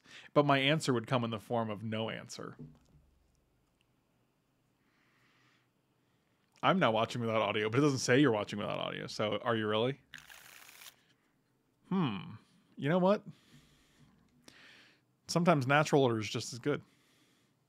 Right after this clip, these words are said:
Not always, but sometimes. I personally always stare at your lips. Beautiful. I'm not, I'm not listening only because you ugly.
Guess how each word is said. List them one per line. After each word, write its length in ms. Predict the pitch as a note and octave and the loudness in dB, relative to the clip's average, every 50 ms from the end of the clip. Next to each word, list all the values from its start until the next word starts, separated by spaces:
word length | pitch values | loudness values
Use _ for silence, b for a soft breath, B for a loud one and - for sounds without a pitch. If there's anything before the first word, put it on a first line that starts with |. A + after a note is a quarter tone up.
| _ _ _ _ _ _ _ _ _ _ - | _ _ _ _ _ _ _ _ _ _ -6
Not 180 | A2 A2 D3 | -2 0 0
always, 380 | F3+ D#3+ C3+ B2 D3 D3 - - _ _ _ _ _ b b b b b b b b b b b b b b b _ _ _ _ _ _ _ _ | 0 0 0 -2 -4 -4 -8 -16 _ _ _ _ _ b b b b b b b b b b b b b b b _ _ _ _ _ _ _ _
but 120 | - - - | -16 -12 -10
sometimes. 520 | - B2 C#3+ D3 A#2 - - - - - - _ _ _ _ _ _ _ _ _ _ _ _ _ _ _ _ _ _ _ _ _ _ _ _ _ _ _ _ _ _ _ _ _ _ _ _ _ _ _ _ _ _ _ _ _ _ _ _ _ _ _ _ _ _ - - - | -8 -8 -8 -8 -10 -12 -12 -14 -16 -18 -20 _ _ _ _ _ _ _ _ _ _ _ _ _ _ _ _ _ _ _ _ _ _ _ _ _ _ _ _ _ _ _ _ _ _ _ _ _ _ _ _ _ _ _ _ _ _ _ _ _ _ _ _ _ _ -20 0 0
I 80 | D#3+ D#3 | 0 4
personally 420 | - E3 E3 C#3 - - C#3 C3 | 4 4 4 4 2 2 2 4
always 240 | A#2+ B2+ D3 D3 - | 4 4 4 2 2
stare 260 | - - B2 A2+ A#2+ | 0 0 2 2 2
at 60 | C3+ | 0
your 120 | C3 B2 A#2 | 0 -2 0
lips. 380 | A2+ A2+ A#2 B2+ - - - - _ _ _ | 0 -2 -4 -4 -8 -10 -12 -16 _ _ _
Beautiful. 440 | - A#2 A2 G#2+ G2+ - A2 A#2 B2 - _ _ _ _ _ _ _ _ _ _ _ _ _ _ _ _ _ _ _ _ _ _ _ _ _ _ _ _ _ _ _ _ _ _ _ - - _ - | -6 -4 -4 -6 -8 -8 -10 -10 -10 -14 _ _ _ _ _ _ _ _ _ _ _ _ _ _ _ _ _ _ _ _ _ _ _ _ _ _ _ _ _ _ _ _ _ _ _ -20 -20 _ 4
I'm 160 | B2 D3+ F#3 | 4 6 8
not, 200 | G3 E3+ D#3+ B2+ | 8 6 6 6
I'm 140 | D3+ E3 F3+ | 4 4 6
not 180 | E3+ D#3 D3+ C#3 | 6 6 6 6
listening 340 | C3+ B2+ - - C#3 B2+ | 4 2 2 0 0 0
only 160 | B2+ C3 C3 B2+ | 0 0 0 -2
because 320 | B2 A#2+ - D3 B2+ B2 | -2 0 0 0 0 2
you 100 | B2+ B2 | 2 2
ugly. 340 | A#2+ B2+ B2+ B2+ A#2+ A2+ | 2 2 2 2 0 0